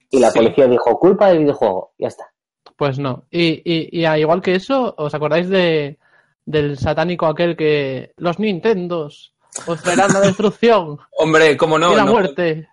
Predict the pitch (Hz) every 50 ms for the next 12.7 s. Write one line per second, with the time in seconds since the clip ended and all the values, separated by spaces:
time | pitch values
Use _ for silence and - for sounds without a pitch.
0 | _ _ _ _ _ _ - 180 143 139 120 - - 165 156 151 151 151 151 147
1 | 147 - 135 - 151 151 147 143 135 147 139 - 147 151 156 143 131 - - 135
2 | 131 127 120 - - - 131 127 131 120 117 117 117 117 113 - - _ _ _
3 | _ _ - 139 131 - 143 143 131 127 123 131 143 - - 135 - - - _
4 | _ _ _ _ - 120 113 113 117 113 110 110 110 107 107 107 101 101 110 113
5 | 104 - 131 123 - 156 143 135 123 117 113 113 110 110 - 127 123 127 127 113
6 | 131 127 - - 120 127 120 113 113 113 110 - 151 156 156 156 147 185 220 -
7 | - _ - - 190 151 143 135 139 139 - 123 120 117 - - _ _ _ _
8 | _ - 143 135 131 120 - 139 165 180 175 - - 160 131 143 135 131 120 113
9 | _ _ _ _ _ - - - - - 190 175 131 113 107 101 101 90 - -
10 | - _ _ _ _ - 180 - 165 - - - 277 285 - 302 262 226 - 269
11 | 254 165 - - _ _ _ _ _ _ _ - - _ _ - 156 156 147 143
12 | - - - 180 170 165 156 147 156 139 131 127 123 -